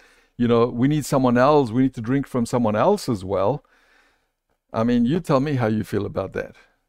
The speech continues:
You know, it would be like Helena, and she's a great cook, by the way. She makes, Gabby and I are so blessed, and I'm sure that many of you moms and dads are. But, you know,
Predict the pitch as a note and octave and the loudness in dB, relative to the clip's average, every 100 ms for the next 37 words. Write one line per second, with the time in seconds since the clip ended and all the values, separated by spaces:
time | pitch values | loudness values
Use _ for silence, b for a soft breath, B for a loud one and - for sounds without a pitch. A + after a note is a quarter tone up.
0 | _ - C3 D3+ E3+ D3+ B2 D3+ B2+ A#2 | _ -4 2 4 4 0 2 2 2 0
1 | A#2 A2 D3 G#2 F#2+ A#2+ _ _ - A2 | 0 2 0 -2 -4 -8 _ _ -10 -6
2 | A2 D#3+ A2 - G#2+ G#2+ - A2+ F2+ E2+ | -2 -2 -2 -2 0 0 -2 -4 -4 -4
3 | F2+ F#2+ G2 - C3 B2 B2+ - - - | -4 -4 -4 -6 -4 -4 -6 -8 -20 -20
4 | _ _ _ _ _ _ _ _ _ - | _ _ _ _ _ _ _ _ _ -16
5 | A2+ G#2+ C3+ C#3+ B2+ B2+ G#2 - A#2 F#2+ | -6 0 0 2 0 0 -2 0 0 0
6 | G#2+ F#2 - - - A2+ A#2+ C3 - A#2 | -6 -6 -8 -18 -8 -2 -2 -2 0 0
7 | G2 G2 - A#2 A#2+ G#2+ A2 A2 G#2 G#2 | 0 -2 -4 -4 -2 -2 -2 -2 -2 -4
8 | G2+ F#2+ G2+ F#2+ A#2+ F#2+ - b b b | -4 -2 -2 0 -2 -2 -6 b b b
9 | A#2 A2 _ b b b b b _ _ | 0 0 _ b b b b b _ _
10 | _ _ C3+ D#3+ D#3+ - | _ _ 4 8 6 4